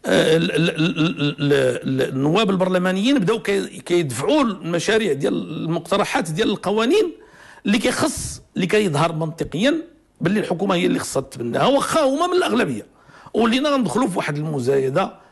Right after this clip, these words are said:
غير صحية بالنسبة للحكومة، بالنسبة للأغلبية على الأقل. هو هذاك ال-، هذاك الاجتماع منعو، منع الناس ديالو باش يجيو.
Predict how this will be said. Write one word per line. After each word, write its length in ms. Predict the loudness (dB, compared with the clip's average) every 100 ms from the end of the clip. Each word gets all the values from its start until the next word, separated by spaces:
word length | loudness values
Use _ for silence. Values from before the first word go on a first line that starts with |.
| -8
غير 200 | 0 2
صحية 480 | 2 -4 -6 -6 -4
بالنسبة 400 | -4 -4 -6 -6
للحكومة، 580 | -8 -8 -10 -6 -4 -4 -6 -20 -20 -4
بالنسبة 240 | 0 2
للأغلبية 420 | 2 2 2 2 2
على 120 | 0
الأقل. 300 | -4 -8 -14 -12 0
هو 200 | 2 4
هذاك 240 | 2 0
ال-، 240 | 0 -2 -4 -16 -16
هذاك 280 | -4 -2 0
الاجتماع 560 | -2 -2 0 2 2 2
منعو، 400 | 0 2 2 0 -6 -20 _ _ -20 -20 -4
منع 280 | 0 2 2
الناس 260 | 0 0 0
ديالو 320 | 0 0 0
باش 200 | -4 -6
يجيو. 240 | -8 -8